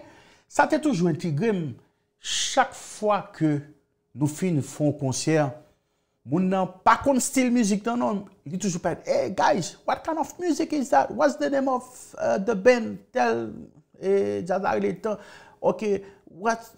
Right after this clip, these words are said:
what kind of bit is that?" because yo just stat, epi nou wè tout moun anlè anlè anlè, sa sa vle di ke vabz la rive sou li, oke, donk la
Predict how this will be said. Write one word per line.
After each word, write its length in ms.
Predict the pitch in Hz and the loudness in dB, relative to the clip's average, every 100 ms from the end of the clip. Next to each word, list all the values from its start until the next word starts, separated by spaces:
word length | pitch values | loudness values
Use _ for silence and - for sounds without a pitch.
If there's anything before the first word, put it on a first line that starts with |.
| - | -4
what 200 | 220 - | -2 0
kind 160 | - 262 | 2 4
of 240 | 233 175 | 2 2
bit 240 | 208 254 247 | 2 2 0
is 180 | 208 208 | -4 -2
that?" 200 | - 196 | -2 0
because 460 | 202 240 233 190 | -4 -2 -2 -2
yo 160 | 180 214 | -4 -4
just 420 | 180 220 - - | -4 -4 -4 -4
stat, 280 | - - 202 | 0 2 2
epi 300 | 196 214 208 | 0 0 -2
nou 220 | 190 202 | 0 0
wè 60 | 202 | 0
tout 160 | 202 196 - | -2 -6 -8
moun 160 | 226 220 | -4 -2
anlè 320 | 196 220 226 | 4 6 6
anlè 280 | 214 208 208 | 4 0 0
anlè, 480 | 202 196 196 202 185 | 2 2 2 2 0
sa 160 | - | 0
sa 80 | 208 | 0
vle 120 | 208 175 | 2 0
di 100 | 170 | 0
ke 140 | 202 196 - - _ _ _ _ _ _ _ _ - 175 165 156 107 - _ - - 98 | 0 0 -4 -20 _ _ _ _ _ _ _ _ -2 4 6 6 2 -4 _ -20 -18 2
vabz 360 | 156 180 170 160 | 6 8 8 8
la 160 | 175 170 | 8 8
rive 340 | 185 180 269 | 6 4 2
sou 200 | - - | 0 -6
li, 80 | - _ _ _ _ _ | -10 _ _ _ _ _
oke, 240 | 117 185 196 - - _ _ _ _ _ - _ 123 | 0 2 2 -6 -20 _ _ _ _ _ -20 _ -10
donk 240 | 113 - | -10 -4
la 200 | 160 262 | 4 4